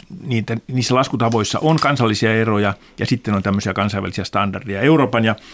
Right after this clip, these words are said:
Yhdysvaltain, ö, Yhdysvaltain, ö, kuluttajahintaindeksit on pääpiirteissään samanlaisia, mutta kyllä niissä laskentatavoissa on eroja. Yksi sellainen, ö,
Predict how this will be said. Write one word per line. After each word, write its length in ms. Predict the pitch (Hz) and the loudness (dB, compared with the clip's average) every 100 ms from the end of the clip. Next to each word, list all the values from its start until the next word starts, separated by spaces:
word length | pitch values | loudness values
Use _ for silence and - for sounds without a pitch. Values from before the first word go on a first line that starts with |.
| - - | -18 -4
Yhdysvaltain, 680 | 127 123 104 101 98 98 95 - - _ _ _ _ _ _ _ - - | 0 0 0 -2 0 0 0 -4 -20 _ _ _ _ _ _ _ -14 -6
ö, 380 | 98 95 92 104 - | -2 -2 -2 -4 -4
Yhdysvaltain, 840 | 113 123 104 101 95 95 92 - 110 | 2 2 2 -2 -2 -2 -4 -6 -8
ö, 180 | 95 101 92 - - - - - - - - _ - - | -8 -8 -10 -12 -14 -16 -16 -18 -20 -20 -20 _ -20 -8
kuluttajahintaindeksit 840 | - 117 - 101 101 101 95 - | -2 -2 0 -2 0 -2 -4 -4
on 80 | 98 | -2
pääpiirteissään 840 | 131 151 - 107 - 98 - 98 | 2 2 2 0 -2 -6 -4 -2
samanlaisia, 640 | - 110 101 92 92 101 | 0 0 0 -2 -4 -4
mutta 260 | 95 98 - | -4 -4 -8
kyllä 180 | - 104 | -4 -2
niissä 280 | 104 104 110 - - - | 0 0 -2 -4 -12 -4
laskentatavoissa 640 | 107 - 95 98 101 - | -2 -2 -2 -4 -6 -6
on 60 | 98 | -4
eroja. 240 | 107 113 | -4 -2
Yksi 240 | 110 135 - - - | 0 0 -4 -14 -12
sellainen, 480 | - 123 117 110 104 - | 0 2 4 4 0 -2
ö, 460 | 104 98 95 98 | -4 -4 -4 -8